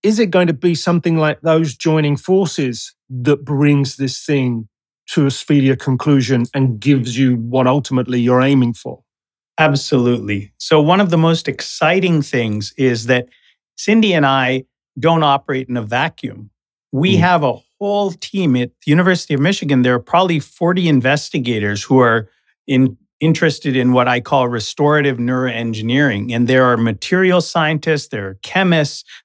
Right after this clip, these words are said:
Speaker 2: there are electrical engineers, there's data scientists. It's going to take the combined efforts of all these different fields,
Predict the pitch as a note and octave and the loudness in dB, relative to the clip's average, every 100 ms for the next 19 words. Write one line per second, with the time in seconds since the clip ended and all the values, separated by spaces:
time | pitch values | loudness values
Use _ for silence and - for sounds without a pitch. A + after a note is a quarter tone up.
0 | - G#2+ A2+ E3 F3 - - E3 D#3 D3 | -4 -2 0 -2 -2 -6 -2 0 0 0
1 | D3+ C#3+ C3 A2 F#2+ F2 D#3 F#3+ F3+ - | 0 0 -4 -10 -14 -6 -2 2 2 0
2 | D#3+ C#3 C#3 C3 C3+ - - - - D#3 | -2 0 0 -2 -4 -6 -20 -20 -6 -6
3 | - - F3+ A#3+ - D#3 - - G3+ D3 | -4 2 4 4 0 -4 -8 -4 -2 -2
4 | - D3 - B2+ B2 D3+ D#3 C#3 C#3+ - | -8 -14 -2 0 2 2 2 0 0 -2
5 | C3+ - A2+ - G3 G#3+ A3 F3+ C3 A2 | -4 -4 -10 -6 0 2 2 0 -4 -6
6 | G#2+ B2 A2+ - A2 G2+ G2+ | -10 -10 -12 -6 -6 -6 -10